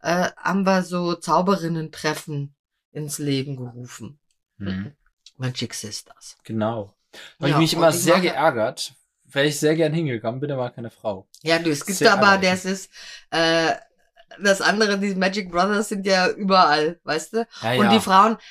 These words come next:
Speaker 1: ey, es gibt so Hammer-Stories von Frauen, äh, äh, im Zirkel. Ein, äh, krasse, zum Beispiel Silvia aus Regensburg, die auch meine Generation ist,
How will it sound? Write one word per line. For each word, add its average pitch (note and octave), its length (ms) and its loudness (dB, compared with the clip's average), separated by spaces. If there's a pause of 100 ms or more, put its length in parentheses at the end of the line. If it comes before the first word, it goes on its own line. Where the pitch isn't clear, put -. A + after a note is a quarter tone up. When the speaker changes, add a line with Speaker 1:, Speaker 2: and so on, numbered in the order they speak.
(140)
Speaker 1:
ey, F3 260 2
es E3 120 -4
gibt F#3 180 -10
so A3 480 2
Hammer-Stories E3+ 880 -2
von C#3+ 220 -8
Frauen, C#3 580 -4
äh, B2+ 320 -6 (260)
äh, A#2+ 220 -4 (100)
im C#3 220 -4
Zirkel. C3+ 640 -6
Ein, D3 440 -2
äh, C#3 100 -12
krasse, D3+ 380 -2
zum D3+ 120 -12
Beispiel D3 220 -6
Silvia D#3+ 380 0
aus C#3 220 0
Regensburg, C#3+ 600 -6 (160)
die D3 160 -6
auch - 180 0
meine D3+ 340 -2
Generation D3+ 540 -4
ist, - 180 -8